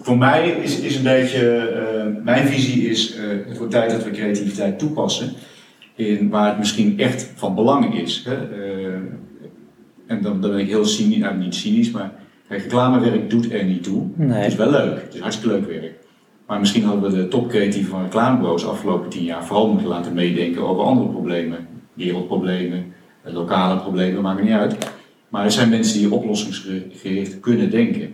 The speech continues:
Speaker 2: Ja.
Speaker 1: Nou, dat is misschien van waarde voor de toekomst van de maatschappij.
Speaker 2: Nou kijk, dat dat van waarde is voor de toekomst van de maatschappij, dat, eh, ben ik het honderd procent mee eens. Ik weet niet of je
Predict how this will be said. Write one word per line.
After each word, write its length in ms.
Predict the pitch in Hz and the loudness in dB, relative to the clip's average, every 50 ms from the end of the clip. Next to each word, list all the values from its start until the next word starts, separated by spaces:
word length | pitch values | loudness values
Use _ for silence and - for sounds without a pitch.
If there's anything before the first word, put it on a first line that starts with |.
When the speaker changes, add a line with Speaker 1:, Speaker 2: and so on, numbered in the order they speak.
| - | -6
Speaker 2:
Ja. 400 | - 143 117 107 98 - - - - - | 0 2 2 4 4 2 0 -4 -12 -12
Speaker 1:
Nou, 140 | 90 - - | -10 -10 -10
dat 120 | 85 - | -10 -8
is 100 | 98 - | -8 -6
misschien 360 | - 95 95 - 107 98 95 | -4 -4 -2 0 2 2 2
van 220 | - 95 95 85 85 | 0 0 -2 -2 0
waarde 460 | 101 104 110 117 - - - - - - - - | 2 2 4 2 2 2 0 -2 -4 -6 -8 -10
voor 200 | - - 90 87 | -14 -12 -10 -10
de 100 | 85 78 | -10 -8
toekomst 420 | - - - - 78 82 - - - | -6 -8 -8 -6 -8 -8 -8 -10 -10
van 280 | 80 80 78 80 82 - - _ _ _ _ _ | -10 -10 -8 -10 -10 -12 -16 _ _ _ _ _
de 120 | - - | -10 -6
maatschappij. 680 | 78 78 - - - - 107 - 147 135 - - - - - - - - - - | -6 -6 -6 -6 -6 -6 0 2 2 2 2 0 -4 -8 -12 -14 -18 -18 -10 0
Speaker 2:
Nou 220 | 165 123 123 120 | 0 0 0 2
kijk, 180 | 117 107 104 - | 0 0 2 2
dat 160 | 143 117 - | 0 2 4
dat 180 | 143 143 147 | 2 2 2
van 160 | - - 147 123 | 2 2 2 4
waarde 320 | 120 120 120 123 117 120 | 4 4 4 4 4 4
is 100 | 120 117 | 2 2
voor 120 | - 131 | 2 0
de 60 | 123 120 | 0 2
toekomst 340 | - - - - 120 120 | 2 0 0 0 -4 -2
van 140 | - 131 123 | 0 2 2
de 60 | 123 | 4
maatschappij, 640 | 120 120 117 117 117 - - - 127 117 120 123 120 | 4 2 2 0 -4 -8 -6 -2 0 2 2 2 2
dat, 340 | 117 117 123 120 - - - - | 0 0 -4 -4 -6 -8 -6 -2
eh, 340 | 135 117 113 113 113 117 113 | 0 0 0 0 -2 -4 -2
ben 160 | 117 117 120 | -2 -2 -2
ik 80 | 127 | -2
het 100 | 123 127 | -4 -2
honderd 280 | - 120 120 120 117 117 | -2 0 0 0 -2 -2
procent 340 | 120 - - - 123 117 120 | -6 -12 -8 -4 -4 -2 -2
mee 200 | 120 110 117 120 | 0 -2 0 0
eens. 440 | 110 107 127 175 190 190 - - - - - - - - _ | 0 0 2 2 0 0 -2 -10 -16 -20 -20 -20 -20 -20 _
Ik 140 | - - - | -2 -2 2
weet 180 | 127 131 131 127 | 4 4 4 4
niet 100 | 123 127 | 2 0
of 80 | 120 | 0
je 160 | 117 123 120 | 0 0 0